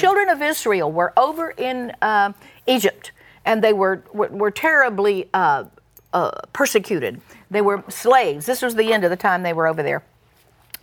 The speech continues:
The Lord says in Exodus eight twenty-two, finally, he says, "Let my people go," and Pharaoh doesn't let his people go, so he has to send the plagues. And he sends the plagues in Exodus eight twenty-two. God says, "I will sever,"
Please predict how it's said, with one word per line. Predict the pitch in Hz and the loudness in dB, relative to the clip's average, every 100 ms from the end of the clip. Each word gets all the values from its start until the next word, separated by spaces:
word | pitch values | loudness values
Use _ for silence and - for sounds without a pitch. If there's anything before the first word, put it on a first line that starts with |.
| - - - - | -20 -20 -20 -8
The | - | 2
Lord | 208 247 330 311 | 4 6 6 4
says | - 208 180 185 | 0 -2 0 -2
in | 180 | 0
Exodus | - - - 226 233 - | 0 0 -2 -4 -4 -2
eight | 208 - | -2 -2
twenty-two, | - 190 185 - 175 120 151 - _ - - _ _ _ - | -4 -4 -4 -4 -2 -2 -6 -18 _ -20 -20 _ _ _ -2
finally, | - 302 349 359 349 | 4 4 4 0 -2
he | 339 349 | -2 -2
says, | 339 349 | -2 -2
"Let | 320 - | 0 0
my | - | -2
people | - 330 330 | -2 -4 -4
go," | 269 311 302 | 0 2 2
and | 311 302 | -2 -2
Pharaoh | 302 294 | 0 0
doesn't | 262 294 302 | 0 -2 -2
let | 202 277 | -2 -2
his | 285 | -2
people | - 285 285 | -10 -8 -4
go, | 247 277 277 | 0 2 0
so | 269 254 | -2 -2
he | 262 | 0
has | 247 - | 0 -2
to | |
send | 247 233 233 | -6 -4 -4
the | |
plagues. | 208 196 170 127 - - - _ _ - - - | -2 0 0 -2 -12 -18 -20 _ _ -20 -20 -6
And | - 247 | 0 0
he | |
sends | 262 359 392 381 | 0 0 0 0
the | 277 | -2
plagues | - 196 165 170 | 2 2 0 -8
in | - 202 - | -10 -6 -4
Exodus | 226 - 220 214 | -2 -2 -2 0
eight | 190 233 | -2 -2
twenty-two. | - 220 220 - 180 165 165 | -2 -2 -2 -4 -4 -4 -2
God | 151 247 320 208 | 2 4 4 -2
says, | - 160 - - - - - - | -6 -6 -6 -12 -16 -20 -20 0
"I | 220 269 | 4 4
will | 277 196 175 | 2 -6 -6
sever," | - - 320 262 139 123 | -8 0 0 0 -4 -6